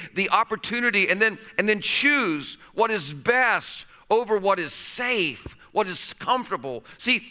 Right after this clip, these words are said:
our wish for you is that in spite of what makes sense, that you would come to the same decision that Peter did. And here's what Peter said. Here's what he says. "But because you say so, Jesus, I will let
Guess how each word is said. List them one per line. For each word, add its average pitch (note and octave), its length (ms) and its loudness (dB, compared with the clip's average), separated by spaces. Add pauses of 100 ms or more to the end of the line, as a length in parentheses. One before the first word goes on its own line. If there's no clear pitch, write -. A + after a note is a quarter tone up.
(140)
our B3+ 260 4
wish B3+ 280 0
for A3 140 -4
you A#3+ 280 0
is F#3+ 140 2
that F3+ 200 2 (220)
in G3 140 2
spite C4 560 2
of G3 160 -4
what A3+ 220 2
makes G#3+ 280 0
sense, G#3+ 400 0 (160)
that D#3+ 160 2
you F#3+ 280 -2
would C4+ 180 2
come A3 240 0
to G3+ 100 -6
the E3+ 140 -4
same B3 600 0 (160)
decision F#3 720 -2 (180)
that - 200 0
Peter G3+ 380 -2
did. B2+ 280 0 (160)
And C#3 120 -2
here's G#3 260 0
what E3+ 160 -2
Peter E3+ 260 -4
said. A#2+ 280 -2
Here's E3+ 180 -4
what F#3+ 100 -2
he F3 60 -4
says. D3+ 460 0 (420)
"But - 220 2
because A3+ 640 0
you B3 160 -4
say A3 380 0
so, C#3+ 340 -2
Jesus, - 840 -10 (680)
I F#3+ 640 2 (180)
will B2+ 220 -2
let C3+ 460 0